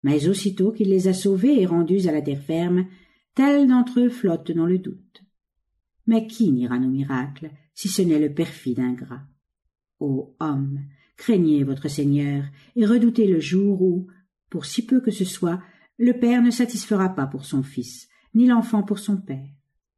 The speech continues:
Les promesses de Dieu sont véritables. Que la vie de ce monde ne vous éblouisse pas, que l'illusion ne vous aveugle pas sur Dieu. La connaissance de l'heure est auprès de Dieu. Il fait descendre du ciel l'averse.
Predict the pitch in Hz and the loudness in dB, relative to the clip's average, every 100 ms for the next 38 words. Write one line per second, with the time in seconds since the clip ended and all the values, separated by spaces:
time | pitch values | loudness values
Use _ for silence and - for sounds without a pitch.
0 | _ _ _ - 147 143 170 180 180 175 | _ _ _ -8 -6 -2 2 2 0 0
1 | 165 151 175 185 165 180 185 185 143 123 | 0 0 -2 0 0 0 0 -2 -4 -4
2 | 120 127 - _ _ _ - 294 226 202 | -6 -10 -12 _ _ _ 0 2 4 2
3 | 165 165 170 175 160 156 147 147 151 143 | 0 0 2 2 2 2 0 -2 0 0
4 | 143 139 - 131 - _ _ _ - 170 | -2 -4 -6 -6 -8 _ _ _ -2 2
5 | 202 254 247 254 196 233 247 - - _ | 4 6 6 4 4 2 2 -2 -18 _
6 | 220 202 202 208 196 170 160 143 139 123 | 2 4 4 4 2 2 -2 -2 -6 -6
7 | - 123 - 127 139 - _ _ _ _ | -8 -10 -8 -8 -8 -12 _ _ _ _
8 | _ _ _ 143 139 143 147 143 170 170 | _ _ _ -10 -4 0 0 0 0 0
9 | 170 170 185 202 196 190 190 196 196 - | 0 2 2 2 0 -2 -2 0 0 -2
10 | 135 131 - _ _ - 139 156 151 - | -6 -6 -14 _ _ -6 -2 0 0 0
11 | 175 165 160 165 - 190 180 202 220 139 | 0 0 -2 -6 -2 2 2 2 -2 -6
12 | 143 - - | -12 -20 -20